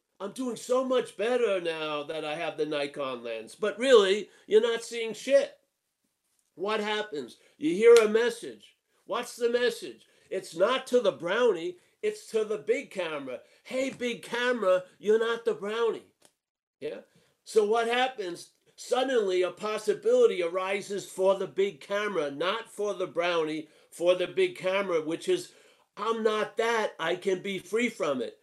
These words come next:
Suddenly, the, it just backs off the brownie, yeah? The brownie still appears to be there, but it's not the brownie anymore, yeah?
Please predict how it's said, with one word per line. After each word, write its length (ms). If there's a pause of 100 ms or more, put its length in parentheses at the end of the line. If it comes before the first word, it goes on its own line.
Suddenly, 840 (480)
the, 300
it 160
just 320
backs 420
off 300
the 80
brownie, 680 (260)
yeah? 300 (180)
The 100
brownie 480
still 380
appears 460
to 100
be 160
there, 400 (240)
but 200
it's 300
not 340
the 120
brownie 580
anymore, 520 (100)
yeah? 360